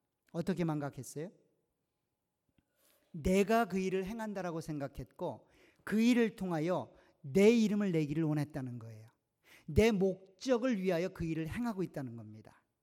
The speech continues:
사람들에게 자기의 이름이 드러나고 사람들에게 그렇게 인정받기를 원해서 본인 스스로도 알고 있는 그 죄악된 삶을 그들에게도 요구하고 있고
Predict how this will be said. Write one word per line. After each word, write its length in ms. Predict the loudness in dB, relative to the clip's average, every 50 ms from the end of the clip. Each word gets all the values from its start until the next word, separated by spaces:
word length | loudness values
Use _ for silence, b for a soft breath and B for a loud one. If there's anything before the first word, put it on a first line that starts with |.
| _ _ _ b b b b b
사람들에게 960 | b -6 -2 2 2 2 2 2 2 2 2 2 2 2 0 0 -2 -6 -10 -8
자기의 600 | -8 -6 -6 -6 -8 -8 -4 0 0 2 2 2
이름이 340 | 0 -2 -2 -2 -2 -2 -2
드러나고 720 | -2 -4 -4 -2 -4 -4 -8 -10 -8 -8 -8 -10 -10 _ b b b b b b
사람들에게 960 | -12 -10 -8 -4 -2 0 0 2 2 2 0 0 2 2 0 0 0 -2 -4
그렇게 380 | 0 0 0 0 0 -4 -6
인정받기를 960 | -6 -4 -2 0 0 0 2 2 2 0 2 0 -2 -4 -4 -6 -6 -4 -4
원해서 640 | -4 -4 -4 -6 -8 -12 -8 -6 -6 -6 -6 -8 _ _ _ _ _ _ b b b b b b 8
본인 280 | 8 10 10 8 6
스스로도 580 | 6 4 0 -4 -4 -2 -2 -2 -2 0 0 0
알고 280 | -2 -2 -2 -4 -4 -6
있는 380 | -4 -4 -4 -4 -6 -6 -8 -8
그 80 | -8
죄악된 640 | -8 -6 -4 -2 0 0 0 -2 -4 -8 -8 -8 -6
삶을 520 | -8 -8 -10 -6 -6 -4 -4 -4 -6 -10 b b b b b b
그들에게도 600 | 0 0 2 4 6 4 6 4 4 2 2 4
요구하고 480 | 4 4 4 2 0 -2 -4 -2 -4 -8
있고 360 | -8 -8 _ _ -18 -18 -18